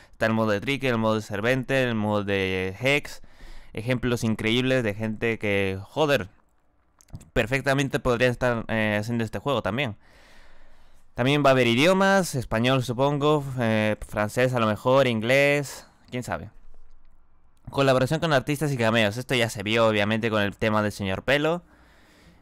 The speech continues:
Obviamente va a haber cameos, a saber qué otros personajes podría haber. Eh, también estaban hablando de meter personajes de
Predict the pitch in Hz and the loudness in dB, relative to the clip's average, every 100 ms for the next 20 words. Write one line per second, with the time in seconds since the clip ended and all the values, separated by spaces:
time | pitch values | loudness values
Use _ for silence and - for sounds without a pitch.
0 | _ 117 120 117 120 110 104 107 107 95 | _ 0 2 2 2 2 4 4 2 0
1 | 107 156 156 156 123 113 110 113 123 123 | 0 0 2 0 -4 -2 -2 0 0 0
2 | 120 - 113 117 123 127 104 101 104 110 | -2 -4 -6 -4 -6 -4 -4 0 0 2
3 | 143 - - - 127 127 135 160 214 220 | 0 -2 -10 -2 0 2 0 0 0 0
4 | 214 147 131 139 160 147 135 110 107 113 | 2 0 0 -2 0 0 0 -2 -2 -4
5 | 110 131 131 113 120 131 113 104 92 | -4 -4 -4 -4 -4 -4 -2 -2 -2